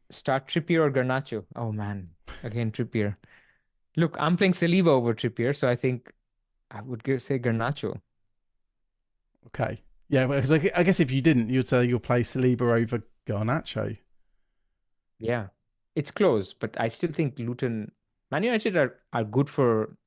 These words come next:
Speaker 1: a goal and, or two, and it's Luton, even though Luton away is not as good as Luton at home. But I think it's worth it. I
Speaker 2: I'll
Speaker 1: think
Speaker 2: t-,
Speaker 1: I'd, I'd
Speaker 2: yeah.
Speaker 1: still say Garnacho.
Speaker 2: I'm, I'm kind of glad we don't know the United Cup result until after twenty-six, 'cause otherwise I might go piling in,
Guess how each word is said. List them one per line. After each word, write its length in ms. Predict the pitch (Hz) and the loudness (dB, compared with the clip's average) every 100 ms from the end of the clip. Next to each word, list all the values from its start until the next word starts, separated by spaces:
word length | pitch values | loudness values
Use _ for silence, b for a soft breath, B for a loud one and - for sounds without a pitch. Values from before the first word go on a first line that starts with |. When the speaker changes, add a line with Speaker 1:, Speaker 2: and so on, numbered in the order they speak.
| - | -12
Speaker 1:
a 100 | 110 | -8
goal 360 | 110 113 120 117 | -2 0 0 -4
and, 360 | 113 107 104 - _ _ _ _ _ _ | -6 -6 -8 -12 _ _ _ _ _ _
or 180 | 117 104 | -4 -2
two, 280 | - 131 127 | -2 -2 0
and 100 | 110 | -2
it's 160 | - | -6
Luton, 520 | 120 120 127 120 110 107 | -8 -6 -2 -2 -2 -2
even 200 | 147 190 | 0 4
though 80 | 196 | 4
Luton 300 | 156 151 160 | 4 2 2
away 200 | 139 170 | 4 2
is 100 | 120 | 2
not 160 | 127 | 2
as 140 | 139 113 | 2 0
good 160 | 117 | -2
as 140 | 113 113 | -6 -8
Luton 280 | 110 113 104 | -10 -8 -10
at 80 | |
home. 200 | - 104 - b b b b b | -10 -12 -12 b b b b b
But 140 | - 117 | -10 -6
I 100 | 120 | -4
think 160 | 117 127 | -2 -2
it's 120 | 104 | -2
worth 220 | 110 107 | -6 -6
it. 100 | - _ - | -12 _ -10
I 80 | 113 | -6
Speaker 2:
I'll 60 | 113 | -4
Speaker 1:
think 120 | 117 | -4
Speaker 2:
t-, 60 | |
Speaker 1:
I'd, 140 | 107 107 - | -6 -8 -10
I'd 180 | 107 107 | -10 -10
Speaker 2:
yeah. 80 | 120 | -10
Speaker 1:
still 140 | 107 | -12
say 140 | - | -10
Garnacho. 480 | 107 104 101 104 - - _ _ _ | -10 -8 -10 -12 -16 -20 _ _ _
Speaker 2:
I'm, 200 | 131 143 180 165 | -8 -6 -2 2
I'm 160 | 170 | 2
kind 260 | 170 233 262 | 4 4 4
of 100 | 185 | 2
glad 360 | 156 190 185 | 4 6 4
we 60 | 131 | 4
don't 160 | 127 117 | 4 4
know 120 | 117 | 2
the 60 | |
United 420 | 113 123 120 107 - | 4 4 2 0 -2
Cup 200 | - 139 | -4 -2
result 400 | 113 110 107 - | 0 0 0 -6
until 280 | 120 110 120 | -6 -2 2
after 220 | 107 107 | 2 0
twenty-six, 640 | - 123 110 - 113 - - | -6 -4 -4 -2 -4 -4 -4
'cause 160 | 123 | 2
otherwise 340 | 139 160 127 120 | 4 6 6 4
I 60 | |
might 200 | 120 123 | 4 2
go 120 | 120 | 0
piling 400 | 113 - 123 113 | 0 2 2 2
in, 280 | 123 117 123 | 2 4 2